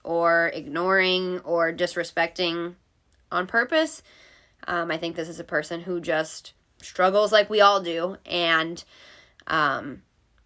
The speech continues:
I mean, it took me years to start a podcast and decide to be open and vulnerable. So I freaking get it. I understand how this can be really hard. Um, so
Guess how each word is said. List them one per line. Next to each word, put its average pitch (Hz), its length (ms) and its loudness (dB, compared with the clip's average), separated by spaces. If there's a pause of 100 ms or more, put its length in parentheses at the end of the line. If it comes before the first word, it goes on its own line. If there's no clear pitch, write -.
(360)
I 180 60 -2
mean, 175 160 -2
it 156 120 -6
took 185 200 -2
me 180 160 0
years 165 380 -2
to 190 120 -2
start 165 240 2
a 170 140 0
podcast 160 520 2
and 175 120 -4
decide 160 340 2
to - 60 -12
be 175 140 -2
open 156 260 -2
and 156 140 -4
vulnerable. 156 460 -4
So 165 360 -2 (540)
I 165 80 -4
freaking 165 340 -6
get 147 160 -10
it. - 120 -18 (340)
I 185 140 0
understand 170 480 -2
how 175 100 2
this - 160 -8
can 165 100 -8
be 135 100 -8
really 117 220 -6
hard. 98 280 -6 (640)
Um, 143 440 -2 (1300)
so 240 380 4